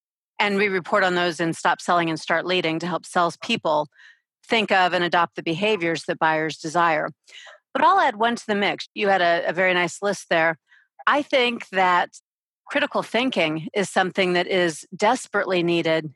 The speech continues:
in sales and in sales management. Critical thinking, the ability to hear information, to process it, and then to connect the dots between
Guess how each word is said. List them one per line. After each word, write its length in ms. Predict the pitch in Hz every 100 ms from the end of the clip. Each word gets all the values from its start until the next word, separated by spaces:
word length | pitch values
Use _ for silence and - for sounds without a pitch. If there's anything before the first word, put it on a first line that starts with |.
| _
in 140 | 196 170
sales 560 | - 175 165 165 156 -
and 140 | 185
in 120 | 175
sales 280 | 156 170 156
management. 640 | 175 170 156 - 147 - - _ _ _ _
Critical 300 | - 247 240
thinking, 400 | 202 240 208 170
the 100 | 175
ability 480 | 175 208 208 190 190 - -
to 280 | 196 170 143 _ _ _ _ -
hear 200 | 247 240
information, 720 | 240 240 226 220 - 226 202
to 120 | 175
process 640 | - 214 220 - 214 -
it, 100 | 214
and 100 | 185
then 140 | 185 180
to 80 | 180
connect 380 | 208 196 -
the 80 | 196
dots 420 | 180 202 190 - -
between 600 | 175 - 226 196 180